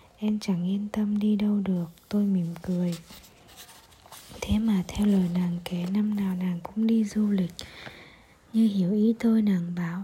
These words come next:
"Em phải đi chứ. Ở công ty em khoảng bốn mươi phần trăm sống độc thân, không gia đình, không con cái. Hình như cũng không cả tình yêu. Ngoài công việc họ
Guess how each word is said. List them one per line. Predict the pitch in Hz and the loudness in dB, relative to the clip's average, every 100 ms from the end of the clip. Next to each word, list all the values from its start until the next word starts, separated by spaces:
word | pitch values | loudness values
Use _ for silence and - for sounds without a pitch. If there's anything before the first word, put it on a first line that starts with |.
| 185 | -6
"Em | 214 214 | -4 -2
phải | 202 180 175 | -2 -2 0
đi | 202 202 | 0 -2
chứ. | - 220 240 240 - - - - _ - | 0 0 0 -4 -18 -20 -20 -20 _ -8
Ở | 180 175 | -8 -6
công | 208 220 208 | -2 -2 0
ty | 214 208 214 | -2 0 0
em | 214 214 | 0 0
khoảng | 208 185 170 | 0 -2 0
bốn | 185 208 226 | -2 0 0
mươi | 226 - | 0 0
phần | 190 175 | -2 -2
trăm | 190 202 | 0 -2
sống | 196 202 214 | -2 -2 -2
độc | 226 196 - | -2 -4 -6
thân, | - 202 208 | -2 -2 -2
không | - 214 202 | -2 -2 0
gia | 208 208 | 0 0
đình, | 190 180 170 | 0 -2 -4
không | - 202 | -4 -4
con | 196 202 196 | -2 -2 -2
cái. | 196 202 196 226 - - - - - - | -2 -2 -2 -4 -10 -20 -20 -20 -20 -6
Hình | 190 180 | 0 2
như | 190 202 | 4 2
cũng | 202 226 | 0 -4
không | - 220 208 | -2 0 0
cả | - 170 160 | -2 -6 -4
tình | 180 170 | -4 -2
yêu. | 202 208 202 202 - - - - - | 0 2 2 -2 -10 -20 -20 -16 -2
Ngoài | 190 180 | -2 0
công | 226 226 226 | -2 0 0
việc | 202 175 | 0 0
họ | 196 | -2